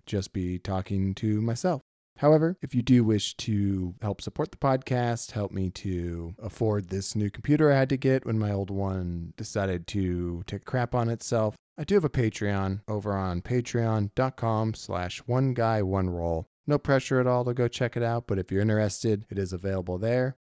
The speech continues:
And I would like to do an extra special thank you to Journeyman J L and Journeyman Wes.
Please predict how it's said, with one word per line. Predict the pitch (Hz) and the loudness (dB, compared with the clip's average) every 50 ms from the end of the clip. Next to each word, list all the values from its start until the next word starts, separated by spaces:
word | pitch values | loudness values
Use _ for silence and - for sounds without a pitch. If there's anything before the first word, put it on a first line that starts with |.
| _ _ - | _ _ -6
And | - 113 113 | -2 0 2
I | 113 | 4
would | 110 110 104 110 | 2 2 2 2
like | 107 104 - - | 0 0 0 -2
to | - 107 101 | -2 -2 -2
do | 95 - 101 98 98 | 0 2 2 2 2
an | 101 - - | 0 0 -2
extra | 135 139 - - - 127 117 | -4 -4 -2 -4 -6 -6 -6
special | - - 110 101 - 101 | -4 -4 -4 -2 -4 -6
thank | - - 110 101 95 - - | -4 -2 -2 -2 -2 -2 -2
you | 95 92 90 87 92 - - | -2 0 0 -2 -4 -6 -6
to | - 104 98 92 87 87 87 | -2 -2 0 0 0 -2 -4
Journeyman | - - 104 98 98 101 95 95 98 92 90 87 87 90 | -2 -2 0 0 2 0 0 0 0 -2 -2 -4 -4 -2
J | - 127 123 123 120 | 0 2 2 4 4
L | 117 117 117 117 117 113 | 2 2 2 2 0 0
and | - 101 95 92 | -2 -4 -4 -4
Journeyman | 90 - 101 98 98 98 95 95 95 95 92 92 92 92 | -2 -2 -2 0 0 0 0 0 -2 -2 -2 -2 -2 -2
Wes. | 90 87 82 82 - - - - | -4 -4 -6 -8 -8 -10 -12 -12